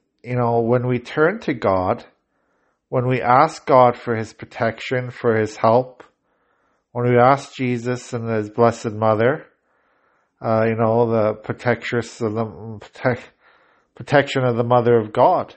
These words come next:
you know, that's a, that's a major, uh, holiday in our Ukrainian Catholic faith too. It's a b-, beautiful feast day when we ask, uh, the Mother of God to protect us.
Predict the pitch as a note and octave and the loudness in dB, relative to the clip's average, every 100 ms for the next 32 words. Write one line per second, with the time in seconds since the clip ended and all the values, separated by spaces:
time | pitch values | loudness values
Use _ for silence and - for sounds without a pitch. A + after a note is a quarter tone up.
0 | - A2 G#2+ A2+ A2+ - A2+ G#2+ G2+ A2 | -18 -8 -2 0 0 -2 -2 -2 0 -4
1 | - A#2+ A2 A2+ A2+ A2+ A2 G#2+ G#2 _ | -4 -8 -4 -4 -4 0 2 0 -4 _
2 | _ _ _ _ _ - A2 G#2+ G#2+ F#2+ | _ _ _ _ _ -10 -4 0 0 -2
3 | - - B2+ F3 D3 A#2 A2 G#2+ G#2+ G#2 | -6 0 2 2 2 2 2 0 -2 -4
4 | G2 G2+ - A2 - A#2 A2 G#2 A2 G#2+ | -2 -4 -6 -14 -8 -8 -8 -6 -4 -4
5 | - G#2 - G#2 - - E3+ D#3 A2+ F#2+ | -6 -10 -2 -2 -2 -6 -6 -6 -8 -14
6 | _ - G#2 - A2 G#2 A#2+ D#3 F3+ - | _ -12 -12 -12 -16 -2 0 0 -2 -4
7 | G#2 - - G#2+ - - F#2+ F#2 _ _ | -6 -6 -8 -8 -8 -6 -4 -6 _ _
8 | _ _ _ _ - A#2 A#2 A#2+ A2+ - | _ _ _ _ -8 -2 4 4 4 0
9 | _ - A#2 G#2+ A2 G#2+ G#2+ G#2+ G#2+ G#2+ | _ -2 -2 0 -4 -4 0 0 0 0
10 | G#2+ G#2+ - - A#2 A#2 - G#2 - - | 2 0 -8 -6 -6 -4 -4 -6 -8 -20
11 | - | -20